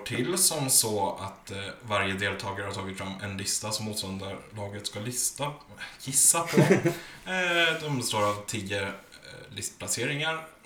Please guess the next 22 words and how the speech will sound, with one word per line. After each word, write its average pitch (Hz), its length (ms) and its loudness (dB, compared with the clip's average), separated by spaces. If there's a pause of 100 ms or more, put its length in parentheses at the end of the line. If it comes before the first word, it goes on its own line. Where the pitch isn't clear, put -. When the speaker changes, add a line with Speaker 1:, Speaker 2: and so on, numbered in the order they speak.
(120)
Speaker 1:
eh, 123 40 -10 (400)
och, - 460 -12
eh, 95 380 -6 (260)
Speaker 2:
Det - 100 0
finns 120 200 6
poäng. 123 240 12 (200)
Speaker 1:
det 127 100 -4
finns 131 200 0
poäng 123 340 0
att - 240 -4
tjäna. - 520 2 (400)
Om 117 200 0
man 113 320 2
gissar 120 280 4
rätt 120 220 4
på 120 60 0
en 123 60 2
listplacering 104 920 -2
får 101 80 -6
man 98 140 -2
två 180 200 2
poäng. 98 220 2